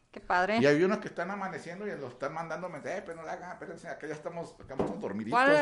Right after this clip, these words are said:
Speaker 1: Acá es buenas
Speaker 2: Eh.
Speaker 1: noches, allá es buenos días, y
Speaker 2: Pues
Speaker 1: al
Speaker 2: bueno,
Speaker 1: revés, ¿verdad?
Speaker 2: también Francisco Estrella nos manda saludadas, gracias, y que le encanta el nuevo horario. Fíjate, estamos entrando con de manteles largos con este nuevo horario. Es que a las nueve de la noche ya estaban durmiendo todos, pues son atletas la mayoría.
Speaker 1: Sí, sí, sí.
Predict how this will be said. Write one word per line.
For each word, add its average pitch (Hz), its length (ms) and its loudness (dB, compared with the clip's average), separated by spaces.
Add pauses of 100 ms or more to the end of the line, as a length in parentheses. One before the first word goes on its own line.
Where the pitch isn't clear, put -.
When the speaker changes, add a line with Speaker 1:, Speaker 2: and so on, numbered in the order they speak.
(140)
Speaker 1:
Acá 277 260 10
es 294 80 10
buenas 311 300 10
Speaker 2:
Eh. - 20 6
Speaker 1:
noches, 294 380 10
allá 254 160 10
es 254 100 8
buenos 269 260 8
días, 262 440 4
y 220 60 -6
Speaker 2:
Pues 208 100 2
Speaker 1:
al 233 40 2
Speaker 2:
bueno, 262 260 6
Speaker 1:
revés, 226 200 0
¿verdad? 202 220 -2
Speaker 2:
también 180 280 6
Francisco 233 520 4
Estrella 220 320 2
nos 196 100 0
manda 196 240 2
saludadas, 170 420 4
gracias, 190 440 4
y - 20 -16
que 120 140 -4
le 117 60 -2
encanta 123 320 -4
el 143 80 -4
nuevo 139 120 0
horario. 127 380 2 (200)
Fíjate, 185 380 -6 (180)
estamos - 300 -14
entrando 123 400 -10
con 107 340 -12
de 90 80 -14
manteles 117 380 -10
largos 139 240 -8
con 120 160 -10
este 123 160 -12
nuevo 143 140 -6
horario. 143 400 -2 (260)
Es 120 140 -4
que 196 100 0
a - 20 4
las 170 120 4
nueve 175 180 0
de 202 60 2
la 170 100 0
noche 175 200 -6
ya 202 40 0
estaban 214 300 0
durmiendo 160 380 -6
todos, 170 280 0
pues - 140 -14
son 101 160 -10
atletas 120 420 -12
la 95 80 -8
mayoría. 90 420 -8 (500)
Speaker 1:
Sí, 240 240 -2
sí, 220 120 -6
sí. 196 360 -6